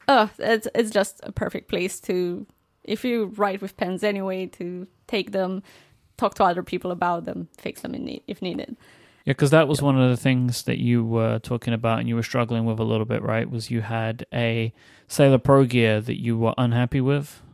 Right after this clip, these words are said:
Speaker 2: the
Speaker 1: Ye-
Speaker 2: result,
Speaker 3: Mm-hmm.
Speaker 2: like, the way that it was writing for you?
Speaker 1: Yeah,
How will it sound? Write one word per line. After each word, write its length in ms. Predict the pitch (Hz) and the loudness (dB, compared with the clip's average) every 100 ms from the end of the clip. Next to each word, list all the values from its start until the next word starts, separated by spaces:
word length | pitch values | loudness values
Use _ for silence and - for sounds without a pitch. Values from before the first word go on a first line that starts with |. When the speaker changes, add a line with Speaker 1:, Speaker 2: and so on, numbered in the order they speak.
| _ 107 | _ -2
Speaker 2:
the 80 | |
Speaker 1:
Ye- 60 | 120 | 0
Speaker 2:
result, 300 | 113 117 113 | 2 0 -2
Speaker 3:
Mm-hmm. 140 | - | 0
Speaker 2:
like, 220 | 123 117 - | -2 -2 -2
the 80 | |
way 200 | 113 117 | 0 0
that 200 | 113 117 | 0 0
it 100 | 117 | 0
was 160 | 110 113 | -2 -4
writing 320 | 113 - 139 | -4 -4 -6
for 220 | 139 135 | -2 0
you? 160 | 139 156 - - - _ | 0 -2 -10 -20 -20 _
Speaker 1:
Yeah, 460 | 381 415 294 196 | 0 4 4 4